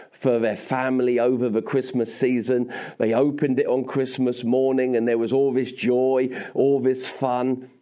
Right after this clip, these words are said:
But sadly, a week or two later, people stopped taking responsibility for these dogs and these pets. And suddenly they were going into homes or boarding kennels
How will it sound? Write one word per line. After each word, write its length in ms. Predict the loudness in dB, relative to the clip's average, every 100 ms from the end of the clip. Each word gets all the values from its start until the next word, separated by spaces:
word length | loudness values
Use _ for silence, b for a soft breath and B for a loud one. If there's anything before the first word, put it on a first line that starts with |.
| _ _ _ _ _ _
But 160 | -2 -2
sadly, 460 | -2 -2 0 2
a 80 | 2
week 420 | 4 2 0 -2
or 140 | -2 -2
two 340 | 0 0 2
later, 640 | 2 0 -2 -4 -4 -4 -6 B B B B
people 400 | -2 -2 0 -2
stopped 500 | -4 -2 -2 -2 -6
taking 520 | -4 -2 -2 -2 -2 -2
responsibility 1160 | -4 -2 -2 -2 -4 0 0 0 -2 -4 -4 B B _
for 160 | -4
these 240 | 0 0 0
dogs 520 | 0 0 0 -4 -4
and 120 | -2
these 180 | -2 -6
pets. 640 | -4 -4 -4 -8 -16 -16 B B B _
And 460 | -2 0 0 -2 -6 B B
suddenly 540 | -4 -2 2 2 2
they 180 | 2 2
were 140 | 2 0
going 340 | 2 2 2
into 320 | 0 0 -2
homes 640 | -4 -2 0 2 2 0 0
or 140 | -2
boarding 560 | 0 2 2 0 -2 -2
kennels 580 | -2 -2 0 -2 -4